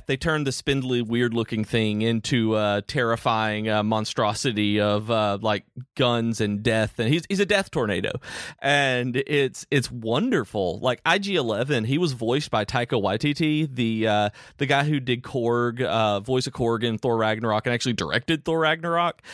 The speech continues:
So I'm curious, because of what happens at the end of the first episode with him being killed, if we're gonna get him back, because I love the humor that they had, just setting up that rapport,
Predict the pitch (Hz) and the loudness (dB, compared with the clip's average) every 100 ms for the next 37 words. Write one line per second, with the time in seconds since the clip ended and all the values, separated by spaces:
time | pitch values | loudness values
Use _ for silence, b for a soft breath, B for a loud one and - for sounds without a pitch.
0 | B - 175 156 147 135 - 151 160 151 | B -2 0 2 0 -2 -2 0 2 2
1 | 131 - 135 143 123 120 117 120 127 123 | 0 -2 -2 2 2 0 -2 0 0 0
2 | 127 117 - 117 - 120 123 107 107 131 | 0 -2 0 -2 -2 0 0 0 0 0
3 | 113 117 117 139 - 117 110 107 107 113 | 0 0 0 -2 0 2 2 0 0 0
4 | 113 123 113 107 120 110 95 - 185 165 | 2 2 2 2 0 0 -2 -2 0 2
5 | 131 113 B B - 143 127 151 143 143 | 0 -4 B B -2 0 0 0 0 -2
6 | 113 131 127 113 101 110 110 - - 127 | 0 0 0 -2 0 0 0 -2 -6 -2
7 | 131 120 139 135 120 127 147 135 113 - | -2 0 0 0 0 0 0 -2 -2 -2
8 | 107 113 139 139 135 - 139 151 143 143 | 0 2 2 0 -4 -2 -2 0 0 0
9 | 147 131 - 131 120 127 - 120 113 107 | 0 -2 0 0 2 0 0 0 0 -2
10 | - 104 120 | -2 0 2